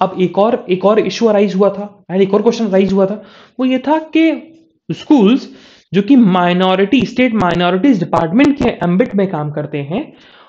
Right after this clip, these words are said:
क्या उनमें भी हिजाब पहन के आना अलाउड है या नहीं है?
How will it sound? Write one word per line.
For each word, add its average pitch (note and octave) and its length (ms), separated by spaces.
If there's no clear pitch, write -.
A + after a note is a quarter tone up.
क्या B3+ 400
उनमें F3+ 460
भी C4 520
हिजाब E3 320
पहन A3 380
के A#3+ 400
आना F3+ 300
अलाउड D#3+ 520
है A3 100
या A3+ 100
नहीं G#3+ 300
है? A3 160